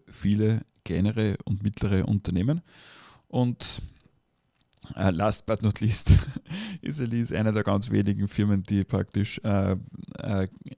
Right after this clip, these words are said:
einiges, äh, von, praktisch auch publizieren und, äh, somit, äh, macht's auch einen gewissen Spaß, das zu analysieren. Also, äh, soweit, äh, meine Motivation.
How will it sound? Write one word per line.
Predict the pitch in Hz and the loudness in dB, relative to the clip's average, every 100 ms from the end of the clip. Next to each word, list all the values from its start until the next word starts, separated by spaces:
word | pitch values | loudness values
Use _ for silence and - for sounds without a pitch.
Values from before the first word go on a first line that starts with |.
| - | -4
einiges, | 98 104 - 98 - - - | 0 0 0 -2 -2 -8 -4
äh, | 113 101 | -2 0
von, | - - - - - - | -2 -6 -8 -18 -14 -2
praktisch | - 104 101 | -2 0 -2
auch | 82 - | -2 0
publizieren | 107 - 90 - 107 123 151 - - - - - | -2 -2 -4 -2 0 0 -2 -10 -20 -20 -20 -8
und, | 127 98 - - - | -4 -4 -6 -8 -2
äh, | 98 92 92 | 0 2 0
somit, | - 104 104 - - - - _ - _ - | 0 2 2 0 -8 -8 -12 _ -20 _ -12
äh, | 92 90 85 95 120 _ _ _ _ | -6 -4 -4 -6 -14 _ _ _ _
macht's | - - 101 - | -10 -4 -4 -4
auch | 110 | -4
einen | 113 | -4
gewissen | 110 107 - - | -4 -4 -4 -4
Spaß, | - - 76 92 92 | -6 -6 -4 -2 -4
das | - 104 | -8 -10
zu | - - | -10 -10
analysieren. | 95 95 92 - 113 101 95 - - - - | -8 -8 -8 -8 -8 -8 -12 -18 -20 -20 -20
Also, | - 95 87 95 _ _ - - - _ - | -14 -12 -12 -14 _ _ -20 -20 -20 _ -16
äh, | - 73 | -14 -12
soweit, | - - 98 85 - - - | -10 -8 -4 -4 -4 -8 -4
äh, | 104 95 | -2 -2
meine | - 101 101 | -2 0 0
Motivation. | 98 101 - 95 90 - 85 95 147 | 0 -2 -4 -4 -4 -2 -2 0 -2